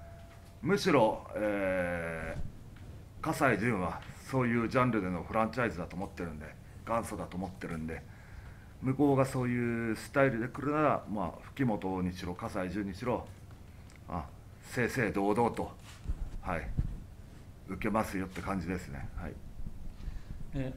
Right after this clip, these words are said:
Speaker 2: ー、で、作田選手が連れてきたパートナーの植木さんが、えー、まあ、ダムズ初参戦ということになりますけれど、どのような印象をお持ちでしょうか？
Speaker 1: うん、彼はね、えー、葛西潤が大日本プロレスに上がってる時、まだ練習生だったんでね、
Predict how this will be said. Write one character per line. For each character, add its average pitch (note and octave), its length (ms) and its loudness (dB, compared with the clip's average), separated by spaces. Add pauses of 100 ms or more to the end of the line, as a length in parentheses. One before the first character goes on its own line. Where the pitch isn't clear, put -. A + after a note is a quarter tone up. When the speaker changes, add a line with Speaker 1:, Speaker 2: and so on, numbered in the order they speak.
(160)
Speaker 2:
ー、 - 20 -4
で、 A#2+ 60 -2
作 D3 200 2
田 G3+ 80 8
選 G#3 180 6
手 G3+ 120 2
が E3+ 80 8
連 - 80 0
れ D#3 80 4
て E3 80 6
き - 80 0
た B2 80 4
パ C#3+ 140 8
ー - 20 10
ト B2 120 0
ナ F#2+ 100 4
ー - 20 0
の G2 100 0
植 E3 160 6
木 - 60 -10
さ A2+ 100 2
ん G2+ 140 6
が、 E2+ 140 0
え G2+ 40 2
ー、 G#2 40 2
ま F#2 160 0
あ、 E2+ 40 -4
ダ B2 100 4
ム B2+ 100 6
ズ A#2 100 4
初 - 180 2
参 B2+ 140 6
戦 G2+ 120 2
と F#2+ 100 -2
い - 20 2
う - 20 2
こ F#2 80 -2
と F#2+ 80 -2
に F#2 80 0
な F#2 60 2
り F#2+ 80 2
ま G2 80 4
す - 80 -10
け G2 80 -2
れ F2 60 -2
ど、 E2 220 -6 (120)
ど B2+ 100 6
の C3 80 8
よ C3 60 8
う A#2+ 40 6
な G2 60 4
印 F#2 180 2
象 G2 60 0
を - 20 0
お F2 40 0
持 F2+ 80 0
ち - 180 -6
で F2 80 -4
し - 80 -10
ょ D#2+ 80 -10
う - 20 -14
か？ - 120 -6 (600)
Speaker 1:
う - 40 -4
ん、 C3 400 4 (500)
彼 G3 240 8
は A#2+ 180 10
ね、 G#2+ 80 4
え F#2 1400 4 (960)
ー、 - 20 -14
葛 C#3 280 6
西 G#2 80 4
潤 A#2 180 6
が G2 140 8
大 A2+ 200 6
日 A#2+ 60 6
本 A#2+ 180 6
プ B2+ 100 -2
ロ C#3+ 80 6
レ C3+ 60 8
ス A2+ 100 -4
に G#2 40 -2
上 F#2+ 140 2
が A2 100 4
っ G2+ 60 0
て - 160 2
る A2 60 0
時、 B2 180 -2
ま C3 160 6
だ G2+ 240 4 (380)
練 D3+ 200 8
習 D#3+ 220 6
生 G2+ 180 2
だ F#2 60 0
っ F2+ 120 -2
た F2 120 -2
ん E2+ 60 -2
で E2 60 -4
ね、 E2 220 -6